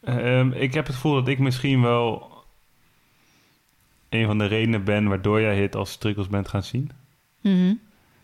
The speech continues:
Speaker 1: Omdat ik er altijd best wel bij jou op hamer. Dat ik
Speaker 2: Mhm.
Speaker 1: niet vind kunnen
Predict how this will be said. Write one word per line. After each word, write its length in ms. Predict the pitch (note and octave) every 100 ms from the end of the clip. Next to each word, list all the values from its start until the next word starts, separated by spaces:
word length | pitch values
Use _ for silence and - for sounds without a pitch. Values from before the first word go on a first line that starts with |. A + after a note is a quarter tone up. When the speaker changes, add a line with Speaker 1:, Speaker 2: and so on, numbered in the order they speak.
| _ -
Speaker 1:
Omdat 520 | G#2 G2 G2 F#2+ -
ik 240 | C#3 G#2+ -
er 100 | G#2
altijd 260 | G2 G2
best 220 | F#2 G2 -
wel 100 | G2
bij 120 | F#2+
jou 180 | F#2 F#2+
op 100 | F#2
hamer. 500 | F#2 F#2+ G2 A2 B2+ - _ _
Dat 160 | G2+ G2
ik 100 | F#3
Speaker 2:
Mhm. 100 | G3 - - _ _ _ _ _
Speaker 1:
niet 280 | - A2+ A2+
vind 240 | - A2+ -
kunnen 340 | A#2+ B2